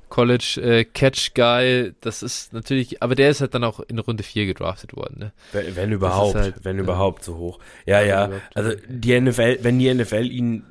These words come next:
Speaker 2: also wenn die N F L Coleman in Runde eins nimmt, dann drafte ich ihn. So,
Speaker 1: Ja.
Speaker 2: da, also
Speaker 1: Ja.
Speaker 2: da kann mir Leute sagen, er ist kein guter Separator, bla, bla, bla. So, äh, DeAndre
Speaker 1: Ja.
Speaker 2: Hopkins ist auch kein guter Separator, ne? Das, das sind,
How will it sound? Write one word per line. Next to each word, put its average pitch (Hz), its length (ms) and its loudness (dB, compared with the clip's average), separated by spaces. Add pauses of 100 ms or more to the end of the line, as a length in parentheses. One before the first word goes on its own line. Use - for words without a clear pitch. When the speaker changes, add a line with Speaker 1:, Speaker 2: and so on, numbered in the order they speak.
(140)
Speaker 2:
also 104 320 -2
wenn 117 280 -2
die 113 120 -4
N 110 120 -4
F 104 140 -10
L 110 280 -2
Coleman 117 560 -2
in 107 60 -4
Runde 107 280 -4
eins 117 320 -4
nimmt, 120 340 -4 (280)
dann 95 180 0
drafte 95 400 0
ich 80 160 -14
ihn. 78 200 -14 (220)
So, 101 360 -4
Speaker 1:
Ja. 98 260 -2
Speaker 2:
da, 92 80 -10 (120)
also 104 340 0
Speaker 1:
Ja. 104 220 -2 (140)
Speaker 2:
da 98 540 0
kann 107 340 -4
mir 104 160 0
Leute 107 260 0
sagen, 104 320 0
er 101 80 -2
ist 101 100 -8
kein 101 180 -6 (120)
guter 110 240 -4
Separator, 104 640 -2
bla, 98 300 -2
bla, 95 180 -2
bla. 104 380 -2 (320)
So, 101 280 2
äh, 104 220 2
DeAndre 104 360 2
Speaker 1:
Ja. 98 80 2
Speaker 2:
Hopkins 101 320 -2
ist 95 60 -2
auch 110 120 0
kein 98 160 -6
guter 90 220 -6
Separator, 90 680 -4
ne? 104 160 -4 (420)
Das, 110 260 0
das 117 160 -2
sind, 139 180 2